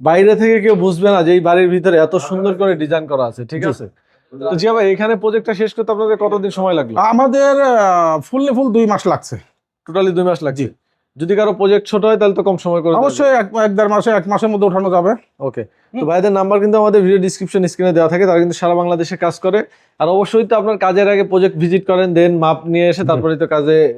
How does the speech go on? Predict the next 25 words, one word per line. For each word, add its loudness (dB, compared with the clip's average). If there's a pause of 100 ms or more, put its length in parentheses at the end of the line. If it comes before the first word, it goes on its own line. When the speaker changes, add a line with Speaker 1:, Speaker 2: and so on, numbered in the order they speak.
Speaker 1:
আপনাদের 0
কে-, 0
কেমন 2
অ্যাডভান্স 0
করতে -4
হয় 2
কাজের -2
আগে? -6
Speaker 2:
আহ, -2
আমাদের 2
কাজ, 2
মানে, 0
প-, -2
প-, -2
প্রথম 0
নিয়মটা 2
হচ্ছে 2
আমরা 2
যখন 0
টাইলস 2
ফ্লো 2
শেষ 0
হয়ে 2
যায় 2
বা 0